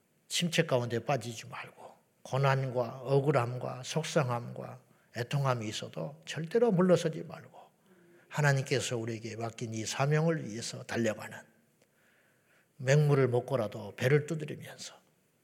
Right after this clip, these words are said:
세상 사람들한테 아쉬운 소리 하지 말고 하나님 앞에 당당하게 우리의 어차피 마지막은 천국이니까 하나님 앞에 갔을 때 계산할 것을 생각하며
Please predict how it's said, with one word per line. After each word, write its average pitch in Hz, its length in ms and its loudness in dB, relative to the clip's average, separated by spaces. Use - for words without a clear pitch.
세상 131 460 0
사람들한테 107 600 -6
아쉬운 143 340 4
소리 123 180 0
하지 120 220 -4
말고 139 480 -14
하나님 139 420 2
앞에 120 220 -4
당당하게 123 680 0
우리의 135 600 2
어차피 185 720 2
마지막은 170 560 0
천국이니까 254 800 -4
하나님 180 400 8
앞에 165 220 8
갔을 143 340 2
때 123 160 -4
계산할 131 520 2
것을 110 300 -8
생각하며 120 720 -6